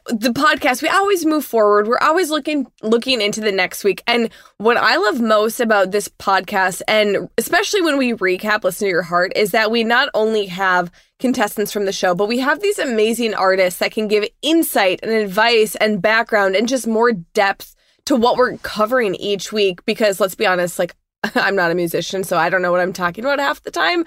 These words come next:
Um, so yes, as you mentioned, we do have Julia. <sighs>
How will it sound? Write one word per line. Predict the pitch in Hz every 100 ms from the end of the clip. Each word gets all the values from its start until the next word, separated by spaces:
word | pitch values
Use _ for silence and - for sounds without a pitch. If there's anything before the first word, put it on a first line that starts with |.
| - - - -
Um, | 254 214 -
so | - 311
yes, | 285 269 247 -
as | - 247 269
you |
mentioned, | 320 240 240 226
we | 240
do | 285
have | 359 262
Julia. | 262 233 214 208
<sighs> | -